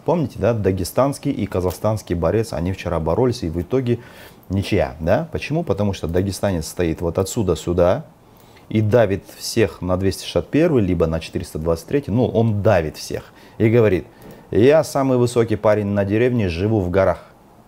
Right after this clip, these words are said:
Живу в горах, потому что а, люблю высоту, да, и вот он на самой макушке,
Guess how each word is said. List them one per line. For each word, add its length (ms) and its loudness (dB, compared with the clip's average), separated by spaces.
Живу 260 -2
в 100 -2
горах, 320 2
потому 320 0
что 300 -2
а, 400 -2
люблю 540 0
высоту, 600 -4
да, 200 2
и 60 0
вот 180 2
он 140 0
на 340 2
самой 320 0
макушке, 600 -2